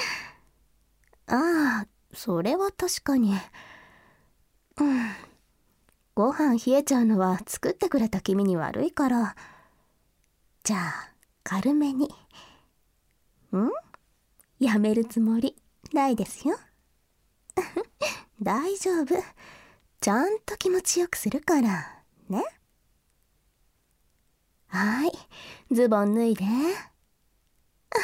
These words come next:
一気に男の匂い。お風呂まだだよね。 <laughs> 怒ってるように見える？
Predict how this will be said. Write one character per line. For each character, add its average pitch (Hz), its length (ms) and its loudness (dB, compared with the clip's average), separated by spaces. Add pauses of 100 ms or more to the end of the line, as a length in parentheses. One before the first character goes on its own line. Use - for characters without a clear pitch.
(1300)
一 254 380 0
気 440 160 4
に 349 160 6
男 277 400 2
の 311 140 4
匂 349 320 2
い。 - 20 0 (1700)
お 220 160 4
風 277 180 2
呂 247 140 4
ま 226 160 2
だ 370 140 0
だ 311 120 2
よ 254 160 2
ね。 269 220 0 (2000)
<laughs> - 1300 -4
怒 - 340 0
っ - 60 0
て - 160 2
る 233 160 2
よ 190 100 2
う 170 40 2
に 156 140 2
見 156 200 0
え 392 120 2
る？ 294 180 2